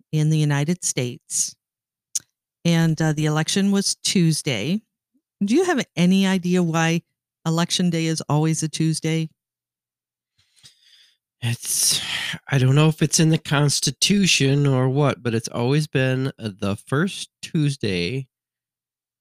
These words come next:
Speaker 2: after the first day
Speaker 1: Mm, first
Speaker 2: in
Speaker 1: Monday.
Speaker 2: November.
Speaker 1: I think I heard them explain it the other day. The first Tuesday after the first <laughs> Monday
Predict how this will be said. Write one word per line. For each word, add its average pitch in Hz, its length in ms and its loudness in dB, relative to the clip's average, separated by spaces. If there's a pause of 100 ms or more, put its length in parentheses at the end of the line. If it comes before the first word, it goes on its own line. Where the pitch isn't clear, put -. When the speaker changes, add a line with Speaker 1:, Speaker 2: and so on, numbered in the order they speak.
Speaker 2:
after 127 540 -2
the 127 160 -2
first 139 480 -2 (200)
day 117 720 0
Speaker 1:
Mm, 165 200 -2
first 123 240 2
Speaker 2:
in 123 80 4
Speaker 1:
Monday. 160 260 2
Speaker 2:
November. 104 600 0 (800)
Speaker 1:
I 175 60 0
think 269 220 0
I 233 80 2
heard 202 220 2
them 185 120 0
explain 180 440 0
it 180 120 -2
the 170 120 -2
other 160 160 0
day. 143 260 -4 (340)
The 165 80 2
first - 460 -2
Tuesday 220 580 0 (140)
after 202 460 0
the 180 100 -2
first 202 400 0
<laughs> - 40 -4
Monday 208 800 0